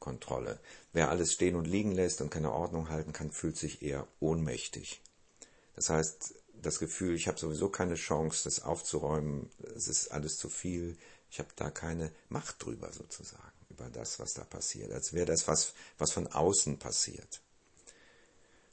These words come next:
Und wie gesagt, das Thema, das an-, die andere Sache ist eben auch der Ursprung, äh, die Ohnmacht, also das Ohnmachtsgefühl,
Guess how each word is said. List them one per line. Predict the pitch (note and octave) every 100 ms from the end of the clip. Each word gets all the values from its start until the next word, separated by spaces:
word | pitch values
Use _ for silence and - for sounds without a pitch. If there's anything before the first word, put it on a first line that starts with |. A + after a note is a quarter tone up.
| _ _ _ _ _ -
Und | D2 D2 - -
wie | D2+ D#2+
gesagt, | F2 C#2 - - - -
das | C#2+ - - -
Thema, | - D2+ C#2+ C2+ - - - _ - _
das | C2+ -
an-, | C#2+ D#2
die | C#2+
andere | A#1+ D#2+ E2+
Sache | D#2+ D#2 D#2
ist | C#2+
eben | - D2+ - - - - - - -
auch | E2+ A#2 -
der | D2 -
Ursprung, | D#2+ E2 - E2 F2 G#2+ - - - _ -
äh, | - - -
die | C2+ C#2
Ohnmacht, | C2 D2 F#2+ G#2+ C#3+ - - -
also | C#2+
das | C#2 B1+
Ohnmachtsgefühl, | - D2+ D#2+ B1+ - - - - D#2 D#2 C3 G3